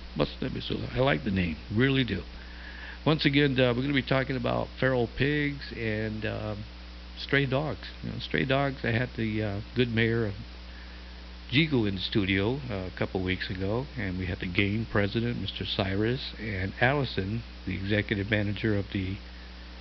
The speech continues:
game facilities in Jigo. And we were talking about that, and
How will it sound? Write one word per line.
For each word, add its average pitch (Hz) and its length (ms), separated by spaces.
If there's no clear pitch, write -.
game 113 300
facilities 98 640
in 95 120
Jigo. 107 420
And 117 100
we 143 60
were 147 80
talking 151 340
about 90 320
that, 107 220
and 101 200